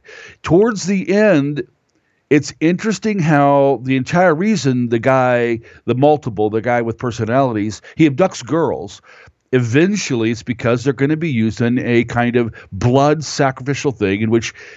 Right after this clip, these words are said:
he's gonna, he's gonna literally cannibalize them and drink and eat their blood. And here's the reason why. Because deep inside of him is an, is another person. Some other part of him is way, way down there called the beast.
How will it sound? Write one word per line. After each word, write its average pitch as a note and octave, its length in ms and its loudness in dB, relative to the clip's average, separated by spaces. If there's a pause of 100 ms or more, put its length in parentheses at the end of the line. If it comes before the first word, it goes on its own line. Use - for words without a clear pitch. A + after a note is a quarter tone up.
(240)
he's G#3+ 340 2
gonna, F#3 320 0
he's F#3+ 240 0
gonna D3+ 360 2
literally C#3+ 520 0
cannibalize A#2 960 -2
them A#2 480 -2 (340)
and B2 380 0 (140)
drink F3 400 0
and C#3+ 120 2
eat E3 220 -2
their C#3 160 2
blood. C3 400 0 (240)
And A#2 80 -2
here's C#3+ 220 2
the B2 40 -6
reason A#2 300 0
why. A#2+ 340 -2 (260)
Because A#2 340 0
deep E3+ 360 0
inside E3+ 460 0
of A#2+ 60 0
him A#2 240 -2
is A2 180 -2
an, G#2 180 -2 (220)
is G#2 160 0
another B2 460 2
person. - 340 -6 (160)
Some D3 240 -2
other E3+ 180 4
part D#3 360 0
of B2+ 100 -2
him G#2+ 260 -4
is E2 220 -10
way, D3 540 2
way C3 200 0
down B2+ 280 -4
there A2+ 140 -4
called A2 340 -4
the G2+ 60 -6
beast. F2+ 580 -6